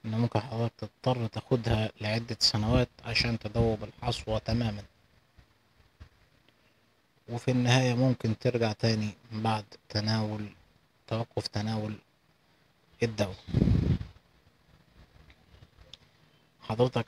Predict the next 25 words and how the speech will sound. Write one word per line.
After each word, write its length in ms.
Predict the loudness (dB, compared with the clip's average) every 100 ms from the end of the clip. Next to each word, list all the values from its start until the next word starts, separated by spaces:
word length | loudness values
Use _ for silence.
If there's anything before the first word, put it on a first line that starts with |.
| -6
لو 180 | -10
شعرت 480 | -6 -2 0 -2 -8 -12 -18 -20 _
ببعض 200 | 0 0 -2
الأعراض 680 | -12 -16 _ -2 0 0 0
اللي 140 | -4
احنا 400 | -6 -10 -14 -14 -12
ذكرناها، 640 | -10 -10 -6 -2 0 0 -2
ما 60 | -10
تترددش 720 | -12 -12 -8 -4 -2 -4 -6 -10 _ _ _ _ -4
في 60 |
زيارة 260 | 0 2 2 -4
الطبيب 480 | -6 -2 0 0 -2 _ -8
عشان 480 | -4 0 0 0 -4 -12 _ _ _
يتم 420 | -4 4 4 4 0 -8
التشخيص 560 | -8 -6 -4 -4 -4
السليم 460 | 0 0 0 -2 -2
للحالة 400 | -6 -4 -4 -4
بتاعتك، 440 | -6 -8 -6 -8 -10 _ _ -20 -20 _ -20 -20 -20 -8
وتشخص 1000 | -4 -4 -6 -10 -12 -4 -4 -4 -8 -4
مبكرا 580 | -4 -6 -6 -4 -2 -4 -8 -14
وتاخد 560 | -12 -2 -2 -2 -6
العلاج 360 | -6 -6 -6 -6
المناسب 500 | -8 -8 -4 -4 -6 -10
بتاع 200 | -10 -12
حضرتك. 540 | -12 -14 -14 -14 -18